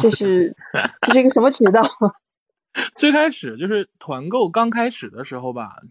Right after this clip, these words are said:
Speaker 2: 就价格浮动很大，因为在你心里都觉得这些东西都是什么战略物资，但其实到中期跟后期的时候，
Speaker 1: 啊。
Speaker 2: 价格就稳定下来了，可能就贵一点点。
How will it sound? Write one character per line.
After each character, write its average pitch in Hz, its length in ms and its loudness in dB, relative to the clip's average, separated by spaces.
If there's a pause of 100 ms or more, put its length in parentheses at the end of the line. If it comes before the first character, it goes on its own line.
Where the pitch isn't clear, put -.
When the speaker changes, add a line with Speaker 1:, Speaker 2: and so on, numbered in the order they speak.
(380)
Speaker 2:
就 196 140 -6
价 196 260 -2
格 135 120 -2
浮 117 200 -8
动 131 160 -8
很 110 120 -12
大， 107 280 -16 (400)
因 160 200 -4
为 196 120 2
在 196 220 -4
你 123 120 -6
心 202 260 -4
里 165 120 -2
都 143 120 -6
觉 147 140 -6
得 127 100 -6
这 151 120 -8
些 147 100 -4
东 143 140 -10
西 139 80 -10
都 143 100 -2
是 143 140 -10
什 131 120 -10
么 120 120 -6
战 143 280 -2
略 120 140 -2
物 107 240 -8
资， - 180 -20
但 208 160 -2
其 202 140 -4
实 208 100 0
到 202 240 2
中 202 360 -2
期 175 260 -8
跟 175 140 -6
后 202 200 0
期 151 140 -8
的 139 100 -4
时 131 140 -10
候， 117 140 -8
Speaker 1:
啊。 110 80 -18 (360)
Speaker 2:
价 180 220 -2
格 131 100 -10
就 147 140 -8
稳 131 180 -12
定 123 140 -18
下 127 140 -14
来 - 80 -20 (120)
了， - 100 -20 (260)
可 139 160 -6
能 190 120 0
就 160 100 -2
贵 214 280 -2
一 202 140 -16
点 127 280 -4
点。 135 220 -6